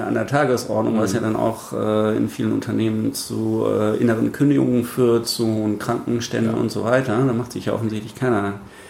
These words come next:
Speaker 1: ähm, äh, Gedanken dazu. Ich kann mich noch dran erinnern, dass, äh, ein Job, den ich hatte, da war es halt so, ähm, wenn du früher gegangen bist als der Chef,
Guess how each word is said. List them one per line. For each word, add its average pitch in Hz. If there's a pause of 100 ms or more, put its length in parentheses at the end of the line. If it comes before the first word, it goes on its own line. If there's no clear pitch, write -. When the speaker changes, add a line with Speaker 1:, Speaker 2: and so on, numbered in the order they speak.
(320)
Speaker 1:
ähm, 104
äh, -
Gedanken 120
dazu. 110
Ich 143
kann 123
mich 123
noch 113
dran 110
erinnern, 110
dass, 104
äh, -
ein 104
Job, 110
den 107
ich 107
hatte, 107
da 101
war 107
es 110
halt 104
so, 117 (1040)
ähm, 110
wenn 113
du 110
früher 180
gegangen 139
bist 127 (120)
als 110
der 98
Chef, -